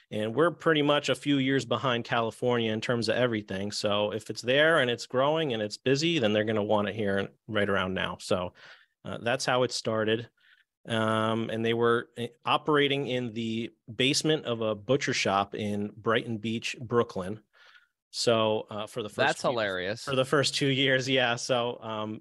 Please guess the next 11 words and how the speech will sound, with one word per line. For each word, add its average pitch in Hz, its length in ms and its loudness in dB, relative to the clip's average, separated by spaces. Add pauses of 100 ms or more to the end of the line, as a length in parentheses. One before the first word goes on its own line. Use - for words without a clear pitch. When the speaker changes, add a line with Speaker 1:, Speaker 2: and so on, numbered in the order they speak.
(140)
Speaker 1:
down, 131 280 0
down 135 220 2
in 131 80 2
the 123 80 0
dungeon 110 440 -2
there, 110 260 0
they 113 160 -4
were 104 140 0
growing 113 400 0
wheatgrass, 113 640 -2 (640)
um, 107 580 2